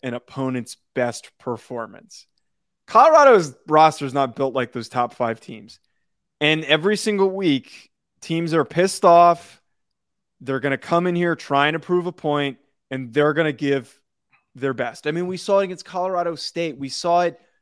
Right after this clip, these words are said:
uh, kinda against, actually, no, we didn't see that for Nebraska, but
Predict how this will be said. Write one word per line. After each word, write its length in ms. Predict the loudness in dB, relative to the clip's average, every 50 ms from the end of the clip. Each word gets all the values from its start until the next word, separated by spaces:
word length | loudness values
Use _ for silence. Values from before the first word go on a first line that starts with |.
| _ _ _ _
uh, 360 | -2 0 0 0 0 0 -2 -6 -10 -16 -20 -20 _ -18
kinda 400 | -12 -8 -6 -6 -4 -4 -4 -4
against, 560 | -4 -6 -6 -8 -10 -10 -12 -14 -18 -20 _ _ _ _ _ -12
actually, 260 | -12 -12 -12 -10 -10
no, 120 | -8 -8 -6
we 140 | -6 -6 -6
didn't 180 | -6 -8 -12
see 80 | -14 -18
that 160 | -20 -20 -20
for 80 | -20 -20
Nebraska, 420 | -18 -14 -14 -14 -14 -14 -18 -12
but 240 | -6 -4 -4 -4